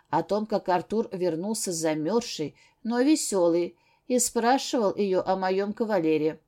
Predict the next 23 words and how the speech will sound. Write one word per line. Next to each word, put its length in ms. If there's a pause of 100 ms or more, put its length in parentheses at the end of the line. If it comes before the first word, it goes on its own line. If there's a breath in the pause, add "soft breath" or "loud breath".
(680)
"Представь, 640
да? 300 (140)
Ага, 360 (340 soft breath)
так 240
и 40
подмывал 560
сказать, 540
что 220
твой 220
жених 360
мой 220
отец". 520 (640)
"Надеюсь, 480
не 80
сказала?" 720 (800)
Ясмина 560
улыбается 580
загадочно 800
и 40
делает 400
финт 360
бровями. 720 (200)
Смешная. 880